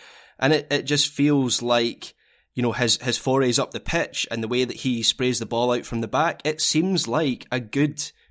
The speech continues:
tactical fit for the U S. That's, that's partly why I find this, this situation so confusing. So I'm, I'm glad you mentioned that, because that was,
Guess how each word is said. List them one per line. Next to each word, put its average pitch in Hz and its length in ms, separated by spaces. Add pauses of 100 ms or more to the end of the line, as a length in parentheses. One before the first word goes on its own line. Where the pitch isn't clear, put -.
(160)
tactical 143 960
fit - 380
for 165 100
the 135 100
U 123 160
S. 90 220
That's, 147 260
that's - 300 (300)
partly 131 460
why 117 260
I 107 60
find 113 360
this, 104 280
this 110 240
situation 104 500
so 101 180
confusing. 95 380
So - 160
I'm, 113 140
I'm 117 120
glad 117 280
you 107 80
mentioned 104 340
that, 90 160
because 98 280
that 104 180
was, 104 180